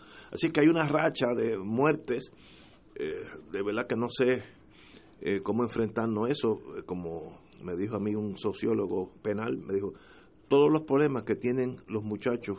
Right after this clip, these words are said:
mayormente hombres, cuando los arrestan y los ingresan a la cárcel, pues todos los problemas que tienen en la vida civil, drogadicción, demencia, etcétera,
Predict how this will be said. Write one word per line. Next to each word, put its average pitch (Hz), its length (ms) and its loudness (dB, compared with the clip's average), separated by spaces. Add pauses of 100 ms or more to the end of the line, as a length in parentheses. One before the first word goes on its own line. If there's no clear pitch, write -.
mayormente 104 560 0
hombres, 107 320 -2 (800)
cuando 98 400 2
los 98 160 0
arrestan 131 560 -2
y 131 100 4
los 113 160 6
ingresan 110 720 0
a 101 100 -6
la 98 160 -6
cárcel, 127 420 -4 (220)
pues 90 180 -6
todos 175 260 4
los 170 100 4
problemas 156 320 2
que 147 80 -4
tienen 151 380 0 (340)
en 127 140 0
la 120 100 2
vida 151 240 4
civil, 147 480 2 (260)
drogadicción, 120 1160 6
demencia, 113 600 4
etcétera, 127 360 2